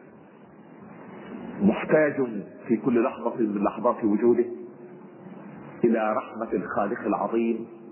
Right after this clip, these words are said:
ورعايته، ويكفي لنا أن نشير إلى موقفنا نحن على هذه الأرض. ذكرت منذ قليل أن هذا الكوكب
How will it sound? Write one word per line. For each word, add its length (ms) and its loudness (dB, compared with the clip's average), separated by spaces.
ورعايته، 600 2
ويكفي 480 4
لنا 420 0
أن 160 -4
نشير 460 2
إلى 200 6
موقفنا 720 0
نحن 280 -6
على 220 0
هذه 360 -2
الأرض. 300 0
ذكرت 400 2
منذ 380 2
قليل 380 2
أن 180 -2
هذا 300 0
الكوكب 540 -2